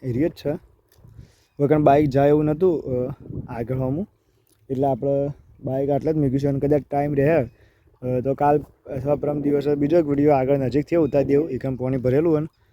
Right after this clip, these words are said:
તો કણથી. તો જો મિત્રો, અહીંથી બહુ મસ્ત રીતે, અ, પાણી દેખાય છે નજીક. તમે બતાવું, હાલ આટલી એકદમ નોર્મલ, નોર્મલ સરસ્વતી નદી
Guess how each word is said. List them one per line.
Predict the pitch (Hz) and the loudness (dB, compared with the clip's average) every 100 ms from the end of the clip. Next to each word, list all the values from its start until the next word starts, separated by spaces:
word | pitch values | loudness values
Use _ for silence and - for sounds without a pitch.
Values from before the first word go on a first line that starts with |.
| _ _ _ | _ _ _
તો | 139 131 | -4 -2
કણથી. | 139 131 180 - _ _ _ _ _ _ _ _ - - - - _ _ _ _ _ _ _ _ _ _ - - - - - - _ - | -2 -2 -4 -8 _ _ _ _ _ _ _ _ -20 -20 -20 -20 _ _ _ _ _ _ _ _ _ _ -20 -18 -16 -16 -16 -18 _ -8
તો | 135 135 123 - | -6 -6 -8 -6
જો | 131 170 | 0 2
મિત્રો, | 156 131 139 | 2 -2 -4
અહીંથી | 139 120 117 135 | -4 -6 -10 -8
બહુ | 131 131 131 | -4 -4 -4
મસ્ત | 123 131 143 139 | -4 -6 -6 -6
રીતે, | 135 143 143 | -4 -2 -2
અ, | 131 127 127 | -4 -4 -6
પાણી | 117 120 123 135 | -8 -6 -4 -2
દેખાય | 127 123 156 | -2 -2 -2
છે | 135 | -2
નજીક. | 147 - 120 113 120 - | -4 -4 -6 -4 -4 -2
તમે | 127 | -4
બતાવું, | 120 139 156 147 - - - - - - - - | -4 -6 -6 -6 -10 -16 -16 -18 -16 -16 -14 -12
હાલ | 127 135 | -8 -6
આટલી | 131 127 147 | -4 -4 -4
એકદમ | 135 139 | -4 -4
નોર્મલ, | 139 131 131 139 | -4 -4 -6 -6
નોર્મલ | 135 131 135 | -6 -6 -6
સરસ્વતી | 131 131 127 131 135 123 | -6 -6 -6 -6 -6 -4
નદી | 131 139 | -2 -2